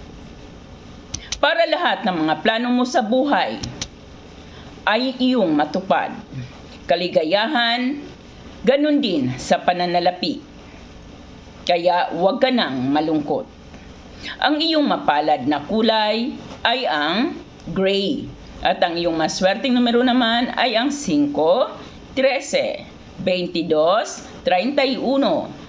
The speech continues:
cuarenta y tres, at ang cuarenta y cuatro.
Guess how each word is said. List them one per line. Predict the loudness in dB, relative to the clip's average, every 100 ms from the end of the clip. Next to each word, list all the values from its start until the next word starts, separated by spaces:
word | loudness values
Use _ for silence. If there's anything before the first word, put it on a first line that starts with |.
| -12 0
cuarenta | 2 4 2 2
y | 0 2
tres, | 2 2 2 0 -2 -8 -2
at | -2 0
ang | -2 -2
cuarenta | 0 0 2 -2 0 0 0
y | -2
cuatro. | -2 0 0 -2 -4 -4 -6